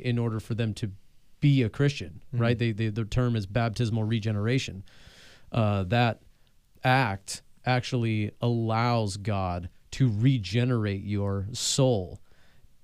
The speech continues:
Speaker 1: And s-, as, as if God needs a human act to regenerate or convert a soul, right?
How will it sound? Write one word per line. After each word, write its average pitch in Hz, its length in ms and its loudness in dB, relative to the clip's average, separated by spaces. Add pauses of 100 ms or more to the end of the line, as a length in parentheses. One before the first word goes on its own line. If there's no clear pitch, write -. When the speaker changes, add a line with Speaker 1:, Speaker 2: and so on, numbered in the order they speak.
(320)
Speaker 1:
And 135 120 6
s-, - 160 0
as, 139 300 6
as 139 360 2
if 123 300 2
God 117 540 2 (120)
needs 127 680 4 (200)
a 127 80 4
human 131 500 4
act 120 480 -2 (200)
to 127 120 0
regenerate 117 760 2
or 120 100 -2
convert 117 520 0
a 104 80 -4
soul, 98 440 -2
right? 117 260 -2